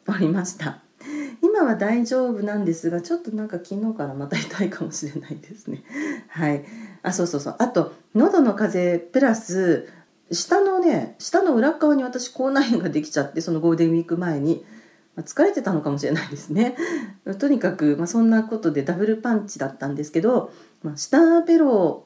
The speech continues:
がないと喋れないんだってことがよくわかりました。あの、そう。歯がなくても喋れます。歯がなくても、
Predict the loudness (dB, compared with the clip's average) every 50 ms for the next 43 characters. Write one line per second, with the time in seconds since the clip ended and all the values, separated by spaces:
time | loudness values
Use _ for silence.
0 | _ 0 2 2 2 2 0 0 -2 -2 -2 0 2 2 2 2 2 2 0 0
1 | 0 -2 -4 -4 -6 -4 -2 0 2 4 4 2 2 0 0 0 0 0 0 -2
2 | -4 -6 -8 -10 -12 _ _ _ _ -2 0 2 2 2 2 2 0 0 -2 -2
3 | -6 -12 -20 -20 -20 _ _ _ _ _ _ _ _ _ _ _ _ _ _ _
4 | _ _ _ _ _ _ -20 -18 -8 -2 2 2 4 4 2 -2 -6 -14 _ _
5 | _ -20 -20 -20 _ _ _ _ _ -10 -2 2 4 4 6 6 4 2 0 -4
6 | -6 0 2 2 2 4 2 -2 -2 -2 -4 0 0 2 2 2 0 0 -2 -6
7 | -8 -4 -2 2 2 4 4 2 0 -2 -4 0 2 2 2 2 2 0 -2 -2
8 | -6